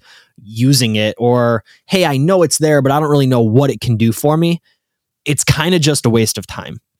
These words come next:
So in the thought of using it to save or make money,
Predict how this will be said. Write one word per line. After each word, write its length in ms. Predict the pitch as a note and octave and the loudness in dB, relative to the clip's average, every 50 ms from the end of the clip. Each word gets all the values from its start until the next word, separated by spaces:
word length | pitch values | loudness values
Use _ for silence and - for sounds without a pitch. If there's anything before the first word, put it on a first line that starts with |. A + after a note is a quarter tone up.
| _ _ | _ _
So 260 | - - - E3 D#3 D#3+ | -8 -2 0 2 2 2
in 140 | D#3+ D#3+ | 2 2
the 80 | D#3 D3+ | 2 2
thought 300 | - - F#3+ G3+ - B3 | 0 0 0 0 2 0
of 100 | D3 B2 | 0 2
using 300 | A#2+ C#3+ C#3+ C#3+ D#3 D3+ | 2 2 2 2 2 0
it 80 | C#3+ - | 0 0
to 80 | A#2+ | -2
save 420 | - - - C3+ B2+ C3 C#3+ C3 B2+ | -2 0 0 0 2 2 0 0 0
or 100 | - A2+ | -2 -2
make 280 | A2 A2 A2+ A#2+ A#2+ - | 0 2 0 0 0 -2
money, 380 | A#2 G#2 G#2 A2 C3+ E3+ G3+ | -6 -4 -2 -2 -2 -2 -4